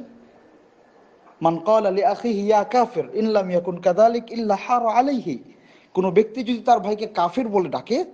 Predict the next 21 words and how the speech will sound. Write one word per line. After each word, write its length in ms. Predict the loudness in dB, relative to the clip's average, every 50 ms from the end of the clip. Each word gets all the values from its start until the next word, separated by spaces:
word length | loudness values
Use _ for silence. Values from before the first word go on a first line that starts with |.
| -16 _ _ _ _ _ _ _ _ _ _ _ _ _ _ _ _ _ _ _ _ _ _ -20 -12 _ 2
ওই 200 | 2 2 4 4
ব্যক্তি 360 | 2 0 -2 -4 -6 -2 0
যাকে 240 | 2 2 2 2 0
ডাকা 240 | 0 0 2 2
হলো 360 | 2 4 4 4 2 0 -2 -4
সে 200 | -2 -2 -2 0
যদি 260 | 0 -2 -2 -2 -2
এই 260 | 0 0 0 0 2
মানের 360 | 0 0 0 2 2 2 2
না 140 | 0 -2 -2
হয়, 280 | -2 -2 -4 -4 -4 -8 -14 -20 -20 -20 -18
সেটা 280 | -6 -2 -2 0 0 0
তার 180 | 0 0 -2
নিজের 320 | -2 -2 0 0 0 0 0
দিকে 260 | -2 -4 -4 -4 -4 -6 -6
back 260 | -6 -4 -4 -4 -6 -8
করবে। 280 | -10 -10 -10 -10 -14 -18 -20 _ _ _ _ _ _ _ _ _ _ _ _ _ _ _ _ _ _ _ _ _ _ _ _ _ _ _ _ _ _ _
তাহলে 240 | -8 -6 -2 -2 -2
আপনি 320 | -2 -2 -6 -10 -10 -10
কি 180 | -10 -10 -12 -8
করছেন? 400 | -6 -6 -6 -6 -8 -12 -12